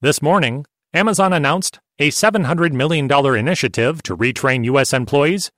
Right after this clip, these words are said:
for high-skill, mostly technical jobs for the next six years. The initiative serves as a way for the company to bolster its image with U S workers,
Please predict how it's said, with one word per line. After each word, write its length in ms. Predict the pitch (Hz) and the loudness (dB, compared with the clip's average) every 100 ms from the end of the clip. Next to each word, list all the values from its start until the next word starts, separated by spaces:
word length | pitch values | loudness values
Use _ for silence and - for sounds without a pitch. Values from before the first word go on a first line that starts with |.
| _ | _
for 180 | - 147 | -2 0
high-skill, 680 | 147 226 220 - 160 190 196 _ - | 2 2 0 0 0 0 -4 _ -2
mostly 460 | 120 139 - 127 | 0 0 0 -2
technical 440 | - 202 185 156 139 | 0 -2 -2 -4 0
jobs 440 | 123 143 190 - _ | 2 0 -2 -8 _
for 140 | - 214 | -2 -2
the 100 | 208 | 0
next 320 | 131 - - | -2 -4 -10
six 360 | - 139 - | -4 -4 -2
years. 480 | 151 117 73 - - _ _ _ _ _ _ _ _ _ - | -2 -2 -4 -14 -16 _ _ _ _ _ _ _ _ _ -2
The 120 | 175 | 0
initiative 580 | 185 247 165 - 156 170 | 0 0 -2 0 -2 -2
serves 340 | 139 147 135 | 0 0 2
as 140 | 139 | 0
a 60 | 117 | 2
way 200 | 117 160 | 0 0
for 140 | - | 0
the 100 | 135 | -2
company 380 | 131 143 147 160 | 0 -2 -2 -4
to 140 | - 90 | -2 0
bolster 360 | 156 156 160 | 2 2 2
its 140 | 143 147 | 0 0
image 300 | 156 156 107 | -2 -2 -4
with 180 | 104 | -2
U 160 | 160 226 | 0 0
S 180 | 156 - | 0 0
workers, 540 | 117 92 90 - - | -2 -2 -8 -12 -14